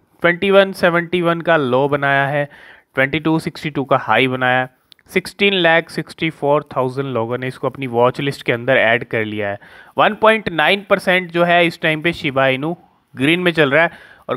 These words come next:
काफ़ी अच्छी सिचुएशन अगर हम देखें तो यहाँ पे, क्योंकि सिक्सटीन और ट्वेंटी वन की जो सीरीज़ है वो हमको कल देखने को मिल गई थी। और अगर हम वन डे का चार्ट देखें Shiba Inu का, तो Shiba Inu का चार्ट कुछ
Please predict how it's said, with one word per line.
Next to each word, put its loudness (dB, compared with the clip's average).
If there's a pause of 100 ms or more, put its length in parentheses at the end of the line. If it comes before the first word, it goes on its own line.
काफ़ी 2
अच्छी -2
सिचुएशन -2
अगर 2
हम -2
देखें -2
तो 0
यहाँ 4
पे, 2 (300)
क्योंकि 2
सिक्सटीन 0
और 6
ट्वेंटी 2
वन 2
की -6
जो 2
सीरीज़ -4
है 4
वो 2
हमको -4
कल 2
देखने -2
को -2
मिल 0
गई 2
थी। -4 (1200)
और 4
अगर 4
हम 0
वन 2
डे 2
का 4
चार्ट 2
देखें -4
Shiba 2
Inu -4
का, 0
तो -4
Shiba 0
Inu -2
का 4
चार्ट 2
कुछ -10